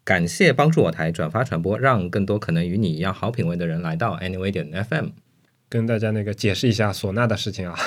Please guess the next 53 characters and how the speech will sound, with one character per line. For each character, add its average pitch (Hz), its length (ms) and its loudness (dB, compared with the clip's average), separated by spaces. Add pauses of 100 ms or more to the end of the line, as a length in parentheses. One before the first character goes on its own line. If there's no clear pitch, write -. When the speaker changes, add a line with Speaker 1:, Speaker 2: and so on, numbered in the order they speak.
(200)
Speaker 2:
<laughs> - 280 -20
主 - 100 -6
要 127 140 2
是 170 120 0
因 175 100 6
为 160 160 8
在 139 360 2
介 147 240 6
绍 143 140 6
那 139 140 4
个 135 100 4
像 175 260 4
素 135 160 4
艺 127 80 6
术 120 140 4
的 113 100 6
时 110 160 2
候， 113 160 4
我 107 120 4
不 104 120 -2
是 123 140 4
当 131 260 2
时 110 400 2 (380)
按 117 220 0
照 117 160 4
我 110 100 2
们 95 400 -4
本 98 140 -2
来 92 180 -2
的 110 220 0
主 107 160 -8
题 98 580 -6 (380)
片 120 200 2
头 98 200 -2
乐 107 240 2
自 - 200 -6
制 110 140 -2
了 104 140 0
一 101 100 -2
个 101 300 -2
八 143 260 0
比 120 160 2
特 110 180 -2
版 101 220 0
本 104 180 2
的 95 120 -4
那 98 180 -4
个 98 140 -6
片 123 200 0
头 104 160 -2
音 120 140 2
乐 127 140 6
嘛， 92 160 -6